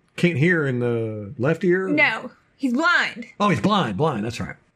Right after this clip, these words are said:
Speaker 2: He was moved to the active roster from the practice squad. We also signed outside linebacker Sam Acho. I
Speaker 1: Why,
Speaker 2: don't know anything about him.
Speaker 1: why are we signing all these or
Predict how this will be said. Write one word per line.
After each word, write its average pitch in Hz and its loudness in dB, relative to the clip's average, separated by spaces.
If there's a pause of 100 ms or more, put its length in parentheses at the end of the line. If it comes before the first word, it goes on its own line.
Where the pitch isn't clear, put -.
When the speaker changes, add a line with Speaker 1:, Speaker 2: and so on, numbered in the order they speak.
(120)
Speaker 2:
He 285 2
was 294 -2
moved 269 0
to 285 -6
the 269 2
active 247 0
roster 208 -2
from 220 -2
the 220 -4
practice 220 -2
squad. 196 -2
We 214 -6
also 247 0
signed 226 0
outside 233 0
linebacker 214 -2
Sam 233 -2
Acho. 226 -2 (240)
I 110 2
Speaker 1:
Why, - 6
Speaker 2:
don't 247 2
know 226 -4
anything 269 -2
about 226 0
him. 214 -2
Speaker 1:
why 127 2
are 165 2
we 156 2
signing 143 0
all 131 -2
these 120 0
or 113 -2